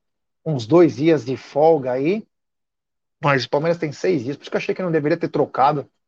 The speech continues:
como trocou, né? O Palmeiras tem seis dias de folga e encara um Bragantino também embalado, né? Um Bragantino com quatorze pontos aí, tá bem,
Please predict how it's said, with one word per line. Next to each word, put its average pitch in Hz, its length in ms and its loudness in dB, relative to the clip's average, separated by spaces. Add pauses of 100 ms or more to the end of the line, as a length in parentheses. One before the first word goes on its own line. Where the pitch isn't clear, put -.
(180)
como 147 240 -4
trocou, 156 500 0
né? 160 220 -4 (480)
O - 40 -20
Palmeiras 156 220 0
tem 160 160 0
seis 170 260 2
dias 151 200 2
de 131 80 0
folga 175 280 2
e 233 40 -2
encara 208 320 4
um 226 80 -2
Bragantino 208 520 0
também 185 280 0
embalado, 208 540 0
né? 160 220 -6 (640)
Um 127 80 -12
Bragantino 135 600 -2
com 170 540 0
quatorze 143 460 0
pontos 156 440 -4
aí, 156 460 2
tá 131 160 4
bem, 156 520 -4